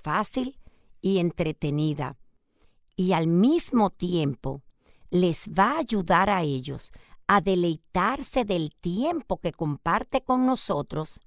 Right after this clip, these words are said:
Van a gozarse cada vez que les invitemos a leer.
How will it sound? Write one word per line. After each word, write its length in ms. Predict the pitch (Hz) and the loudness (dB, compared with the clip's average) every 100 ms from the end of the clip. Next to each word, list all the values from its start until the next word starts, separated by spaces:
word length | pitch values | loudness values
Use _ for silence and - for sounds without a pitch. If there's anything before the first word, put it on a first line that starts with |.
| _ _ _ - - | _ _ _ -20 -14
Van 400 | 233 170 208 269 | -4 2 2 2
a 80 | 277 | 0
gozarse 1160 | 226 185 - - 220 269 302 247 - 147 131 - - _ _ - | 2 2 -2 -2 0 0 0 -2 -2 -4 -6 -8 -18 _ _ -6
cada 340 | - 208 269 | 4 4 4
vez 300 | 269 247 247 | 2 2 2
que 140 | - 196 | 0 0
les 240 | 196 - | 0 2
invitemos 680 | 190 175 170 190 240 208 - | 0 0 -2 -2 2 0 0
a 140 | - | -2
leer. 500 | 160 147 147 147 220 | 0 0 0 -2 -4